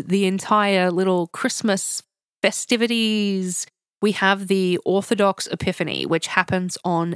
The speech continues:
January nineteenth. So this date commemorates the baptism of Jesus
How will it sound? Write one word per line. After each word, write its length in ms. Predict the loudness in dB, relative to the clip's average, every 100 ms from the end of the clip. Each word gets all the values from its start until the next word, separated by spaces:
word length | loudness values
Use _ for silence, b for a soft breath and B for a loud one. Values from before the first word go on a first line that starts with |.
| -6 -4
January 500 | -2 0 0 0 0
nineteenth. 580 | -2 -4 -4 -6 -6 -16 -20 -14 B 2
So 160 | 2
this 220 | 4 0
date 280 | 2 2 2
commemorates 580 | -2 0 2 2 0 -2
the 80 | 0
baptism 720 | 0 0 -2 -4 0 0 0 -2
of 260 | -2 -2
Jesus 440 | -2 0 0 -2